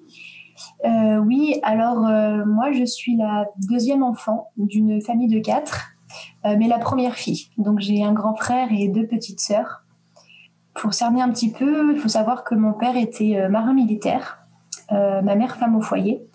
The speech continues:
et de fait, nous déménagions souvent. Euh, mon père était souvent absent, parfois plusieurs jours, plusieurs semaines en mission. Donc, on a surtout grandi, euh, beaucoup plus avec ma mère.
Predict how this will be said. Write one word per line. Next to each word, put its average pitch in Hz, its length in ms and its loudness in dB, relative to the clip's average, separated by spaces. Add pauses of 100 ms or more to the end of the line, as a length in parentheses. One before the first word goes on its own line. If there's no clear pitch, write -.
(300)
et 202 80 0
de 208 140 0
fait, 269 320 -2
nous 214 180 4
déménagions 214 640 2
souvent. 233 680 -2 (380)
Euh, 202 160 0
mon 214 120 2
père 247 180 -2
était 220 340 -2 (120)
souvent 233 400 0
absent, 233 460 -2
parfois 214 240 -4
plusieurs 208 340 -4
jours, 226 180 0
plusieurs 214 300 -4
semaines 214 360 2
en 196 80 0
mission. 214 520 -2 (480)
Donc, 202 200 -4
on 196 600 0
a 202 80 -4
surtout - 240 -8
grandi, 214 400 0
euh, 190 80 -4 (380)
beaucoup 214 280 0
plus - 220 -8
avec 208 220 -4
ma 202 80 -2
mère. 247 360 -4